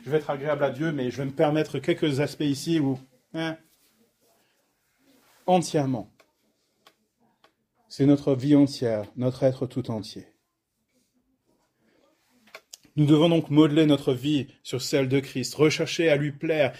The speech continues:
dans tous les aspects de notre vie. Et donc par une conduite digne de Christ,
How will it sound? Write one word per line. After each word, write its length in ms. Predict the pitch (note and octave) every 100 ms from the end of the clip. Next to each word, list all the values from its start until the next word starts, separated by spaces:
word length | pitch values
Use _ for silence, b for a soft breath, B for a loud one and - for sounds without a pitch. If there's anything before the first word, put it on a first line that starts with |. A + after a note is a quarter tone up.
| B -
dans 120 | C#3
tous 160 | D#3+
les 200 | E3 D3
aspects 260 | D3 C#3+ -
de 360 | C#3+ C3 B2 A#2 b _
notre 400 | C#3 D3 C#3+ C#3+
vie. 260 | A#2 A2 G#2+ B
Et 80 | C#3+
donc 180 | D#3+ D#3+
par 140 | F3
une 100 | D#3+
conduite 520 | D#3+ F#3+ F#3 F3+ F#3+ C3+
digne 520 | G#2 C3+ G#3 G#3+ F#3+
de 80 | D#3
Christ, 520 | - B2+ A2+ -